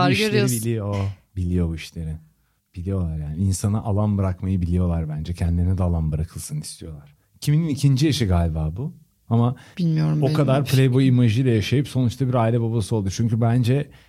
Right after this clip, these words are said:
Speaker 2: e, kişilerin kişisel alanlarına kendine duydukları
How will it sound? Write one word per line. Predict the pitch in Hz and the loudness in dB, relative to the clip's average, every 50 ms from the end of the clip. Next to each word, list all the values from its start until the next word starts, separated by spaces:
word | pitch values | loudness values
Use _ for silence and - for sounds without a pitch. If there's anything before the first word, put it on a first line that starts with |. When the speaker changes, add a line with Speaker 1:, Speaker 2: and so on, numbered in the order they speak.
| _ _ _ _ _ - | _ _ _ _ _ -12
Speaker 2:
e, | 101 101 | -12 -10
kişilerin | - - 110 - - - 117 117 139 151 | -8 -6 -6 -4 -2 0 0 2 2 2
kişisel | - - 113 - - - 139 143 | 0 0 -2 -2 0 0 0 0
alanlarına | - 117 113 107 107 107 104 104 104 104 98 110 143 147 | 2 2 4 4 4 4 4 4 4 4 4 4 2 2
kendine | - 123 110 107 107 110 110 110 131 143 | 2 2 2 4 4 4 4 2 2 2
duydukları | 135 123 104 107 - - 98 90 87 85 85 - | 2 0 0 -2 -6 -6 -4 -4 -4 -4 -6 -10